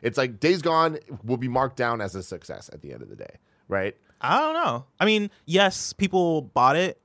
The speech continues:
Speaker 2: and, like, people were fine with it, but I feel like at this point for a PlayStation exclusive, there's a certain level that, that they've set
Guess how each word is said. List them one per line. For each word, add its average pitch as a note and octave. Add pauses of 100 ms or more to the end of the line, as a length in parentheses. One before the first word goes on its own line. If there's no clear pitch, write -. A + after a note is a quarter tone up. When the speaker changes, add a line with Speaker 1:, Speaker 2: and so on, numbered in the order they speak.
Speaker 2:
and, C#3
like, C3
people C#3 (260)
were C#3
fine C3
with D3
it, F#3
but D#3+ (300)
I C#3+
feel G#3+
like F#3
at C#3+
this C#3+
point E3
for C#3+
a C3
PlayStation C3+
exclusive, C3+
there's C#3
a C3
certain B2+
level C3
that, B2+
that B2+
they've A#2+
set -